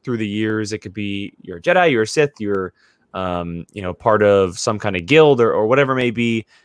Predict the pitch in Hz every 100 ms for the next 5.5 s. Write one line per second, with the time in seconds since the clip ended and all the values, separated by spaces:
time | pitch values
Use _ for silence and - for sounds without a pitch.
0 | _ - 95 107 101 85 117 135 139 131
1 | 135 - 135 123 - 120 117 107 - 113
2 | 113 101 98 95 95 _ 95 95 92 87
3 | 90 - 104 120 - 139 139 127 - -
4 | 143 170 175 170 143 127 - 143 147 143
5 | 123 120 127 135